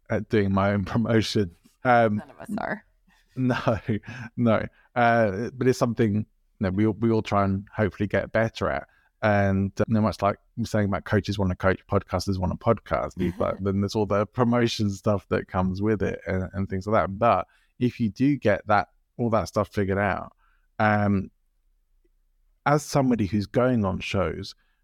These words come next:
Speaker 1: if you're going on shows that have got their promotions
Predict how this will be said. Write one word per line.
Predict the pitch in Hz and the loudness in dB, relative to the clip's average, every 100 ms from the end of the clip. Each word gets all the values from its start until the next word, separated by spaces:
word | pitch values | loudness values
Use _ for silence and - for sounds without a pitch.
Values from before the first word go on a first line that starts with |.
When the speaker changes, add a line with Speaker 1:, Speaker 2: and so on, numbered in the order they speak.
| _ _ | _ _
Speaker 1:
if | 120 139 | -2 0
you're | |
going | 120 151 156 | 4 2 2
on | 135 | -2
shows | 113 117 113 | 0 0 0
that | - 87 | 0 -2
have | - 120 120 - | -2 -2 -2 -2
got | 107 - | -4 -2
their | 110 107 101 98 98 | 0 2 4 2 0
promotions | - 104 110 117 - 107 98 95 - - | -2 0 2 2 0 0 0 -2 -8 -18